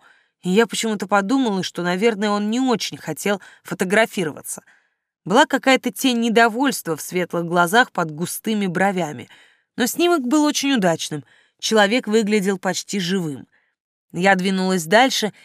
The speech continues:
и остановилась перед следующей фотографией, уже цветной. С нее на меня смотрела девушка лет двадцати, протягивающая кому-то,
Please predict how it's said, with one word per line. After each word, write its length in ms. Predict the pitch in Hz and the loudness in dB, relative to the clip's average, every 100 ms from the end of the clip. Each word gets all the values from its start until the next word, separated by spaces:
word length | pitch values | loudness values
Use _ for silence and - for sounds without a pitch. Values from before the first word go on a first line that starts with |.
| _ | _
и 100 | - | 0
остановилась 640 | 214 - 196 202 196 269 - | 2 2 -2 -2 0 0 0
перед 240 | 262 262 | -2 -2
следующей 600 | - 240 208 165 156 - | -2 0 0 0 -2 -6
фотографией, 640 | - - 160 180 247 - 185 | -8 -4 0 2 2 2 -2
уже 240 | 170 180 | -2 -4
цветной. 640 | - 170 170 - 196 226 - _ _ _ | -4 -6 -6 -2 2 2 -2 _ _ _
С 160 | - - | -6 0
нее 220 | 226 320 | 2 4
на 100 | 339 | 2
меня 180 | 262 269 | 2 2
смотрела 480 | 240 233 233 240 | 2 0 2 2
девушка 440 | 226 262 302 - 208 | 2 2 0 0 -2
лет 200 | 202 175 | -2 -2
двадцати, 640 | 180 214 - 208 - 202 | -2 -4 -4 -8 -4 -4
протягивающая 840 | 147 151 - 240 214 202 196 - 190 | -4 -4 0 0 0 -2 -4 -4 -4
кому-то, 560 | - 185 247 262 226 | -4 -2 -2 2 2